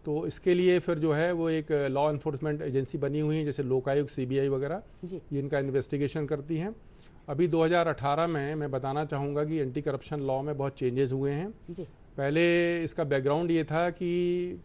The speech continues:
Speaker 1: अ, ये होता था कि, अ, कई बार ये होता था कि जो पब्लिक सर्वेंट हैं,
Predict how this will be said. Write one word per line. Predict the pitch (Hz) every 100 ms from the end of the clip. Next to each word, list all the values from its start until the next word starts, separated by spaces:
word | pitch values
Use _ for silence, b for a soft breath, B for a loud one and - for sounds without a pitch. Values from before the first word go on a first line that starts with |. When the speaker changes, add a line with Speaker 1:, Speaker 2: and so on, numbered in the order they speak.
| 214
Speaker 1:
अ, | 190
ये | 156 151 147
होता | 165 156 170
था | 170 175
कि, | 170 185 180 175 180
अ, | 185 B B B -
कई | 165 151 151 160 156
बार | 170 175
ये |
होता | 170 165 180
था | 175
कि | 175 180
जो | 175 175 165 151 151 147
पब्लिक | 135 156 170
सर्वेंट | 160 147 151 156
हैं, | 151 190